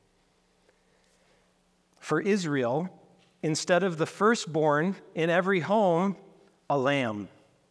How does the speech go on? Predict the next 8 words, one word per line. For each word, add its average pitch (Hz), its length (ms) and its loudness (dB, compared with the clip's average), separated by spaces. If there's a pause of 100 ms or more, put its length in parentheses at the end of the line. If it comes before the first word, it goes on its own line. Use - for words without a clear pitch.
(960)
For 180 180 0
those 208 320 2
who 240 120 0
reject 190 720 0 (260)
God, 170 680 2 (200)
judgment 170 520 0
and 147 200 0
death. 117 400 -4